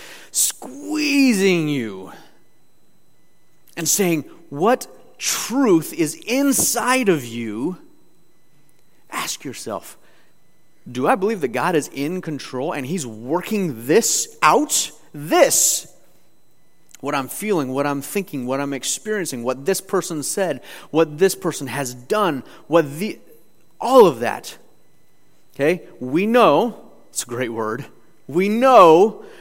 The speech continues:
that God causes all things to work together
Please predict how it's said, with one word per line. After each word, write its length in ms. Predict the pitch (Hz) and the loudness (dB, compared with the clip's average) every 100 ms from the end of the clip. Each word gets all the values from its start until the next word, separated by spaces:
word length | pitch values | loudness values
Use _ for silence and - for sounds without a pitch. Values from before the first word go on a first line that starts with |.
| - | 2
that 240 | 165 165 | 2 4
God 460 | 147 175 208 196 - | 2 4 4 2 -4
causes 840 | - 220 220 196 139 143 165 165 - - - - | 2 8 10 8 6 4 4 2 -6 -18 -12 0
all 240 | 226 247 | 6 6
things 540 | - 233 226 175 180 - | 6 2 2 0 -4 -2
to 140 | 180 | 0
work 300 | 170 208 - | 4 4 2
together 640 | 175 160 226 151 139 156 | -2 6 6 6 4 0